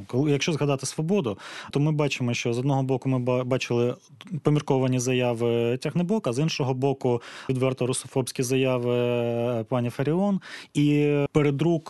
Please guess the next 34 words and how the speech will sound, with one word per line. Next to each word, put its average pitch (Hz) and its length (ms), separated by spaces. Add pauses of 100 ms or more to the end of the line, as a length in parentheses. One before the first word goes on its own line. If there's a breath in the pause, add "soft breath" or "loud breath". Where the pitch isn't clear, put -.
класики 123 720
нацистської 123 640
пропаганди, 135 840
з-, 98 140
зокрема 120 400
статей 117 340
Геббельса 120 480
в 107 560
збірці 107 360
В-, 107 320
"Ватра" 104 460
і 107 140
В-, 110 240
"Ватра 110 280
версія 107 340
два 120 200
нуль", 175 200 (340 loud breath)
виданої 104 580
у - 560
Юрієм 107 280
Михальчишиним. - 640 (380 loud breath)
От, - 100
тобто 127 200
тут 170 280
навіть, 165 540
е, 139 200
на 143 200
публічному 139 480
рівні 175 260
можуть 139 260
з'являтися 110 480
вияви 101 340
тієї 98 300
вну-, 110 180